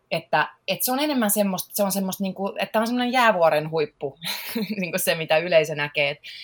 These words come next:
et mä oon lukenut siitä, jotta mä tiedän vähän niinku aikakautta ja,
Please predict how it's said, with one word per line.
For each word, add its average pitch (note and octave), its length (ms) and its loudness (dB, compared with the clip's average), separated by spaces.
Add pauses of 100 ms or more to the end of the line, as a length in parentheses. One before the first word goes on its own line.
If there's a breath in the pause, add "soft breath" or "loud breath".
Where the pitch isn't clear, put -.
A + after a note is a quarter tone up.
(140 loud breath)
et F3+ 120 0
mä A3+ 160 2
oon G3+ 140 2 (400 loud breath)
lukenut C4+ 360 0
siitä, A#3+ 200 0
jotta A#3+ 220 -2
mä A#3 100 -2
tiedän A3 300 4
vähän G3+ 220 2
niinku F#3 220 0
aikakautta F#3+ 720 4
ja, E3+ 220 0